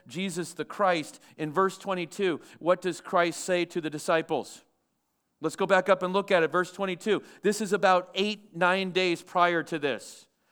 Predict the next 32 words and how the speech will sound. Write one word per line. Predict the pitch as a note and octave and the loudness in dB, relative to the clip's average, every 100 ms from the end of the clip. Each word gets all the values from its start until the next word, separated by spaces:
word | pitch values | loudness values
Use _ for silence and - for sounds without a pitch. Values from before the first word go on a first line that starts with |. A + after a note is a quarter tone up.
| _ _ _ _ _ _ | _ _ _ _ _ _
He | - F#3+ | -6 -6
tells | - G3+ G3+ - | 2 4 4 2
them, | F3 D3 | 0 0
"The | D3+ | -4
Son | - A3 A3+ | 0 2 4
of | G#3+ | 2
Man | G3+ F#3 D#3 | 0 0 0
must | E3 D#3 - | 0 -2 2
suffer | G3 G3 F#3 | 2 2 -2
many | F3 F3 | -2 -4
things | E3 G3 G3 F3 | -4 -6 -6 -6
and | D#3+ | -6
be | |
rejected | D#3 D#3 C#3+ G3 F#3+ F3 | -6 -6 0 0 0 -2
by | D#3+ | -2
the | D#3+ E3 | -2 2
elders | F3+ F3 D#3 | 2 2 -4
and | D3+ | -8
chief | - F#3+ E3+ | -10 -12 -8
priests | G3 G3 - | -8 -8 -10
and | D3 | -14
scribes | - G3+ F#3 D#3+ B2+ - - F3+ | -4 2 4 4 0 -14 -12 -8
and | E3 | -6
be | D#3+ | -4
killed | G#3 G#3 G3+ | 0 2 2
on | F3+ | 0
the | E3 | -2
third | G3 F#3+ E3+ | -2 -2 2
day | F#3 F3+ | 2 2
and | F3 | -2
be | E3+ E3 | -4 4
raised." | F#3 E3 C3+ - | 4 4 0 -8